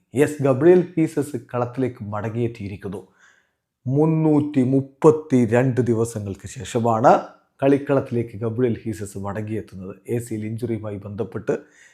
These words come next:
നീണ്ടകാലം പുറത്തിരുന്ന് മുന്നൂറ്റി മുപ്പത്തിരണ്ട് ദിവസങ്ങൾ, വേദനയുടെ ദിനങ്ങൾ കടന്നുപോയി,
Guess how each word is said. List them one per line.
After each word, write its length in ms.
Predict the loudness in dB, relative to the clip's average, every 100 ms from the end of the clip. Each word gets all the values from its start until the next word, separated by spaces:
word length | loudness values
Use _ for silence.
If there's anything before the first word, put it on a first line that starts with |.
| _ _ 0
നീണ്ടകാലം 920 | 4 6 8 10 12 12 10 6 4
പുറത്തിരുന്ന് 560 | 2 2 0 0 -4
മുന്നൂറ്റി 520 | -6 -2 0 0 0
മുപ്പത്തിരണ്ട് 760 | -2 -2 -4 -4 -4 -2 -2 -4
ദിവസങ്ങൾ, 720 | -4 -4 -4 -6 -6 -8 -12 -16 -12
വേദനയുടെ 640 | -6 -4 -4 -6 -8 -8
ദിനങ്ങൾ 580 | -8 -6 -6 -4 -6 -6 -10
കടന്നുപോയി, 680 | -8 -4 -2 4 4 4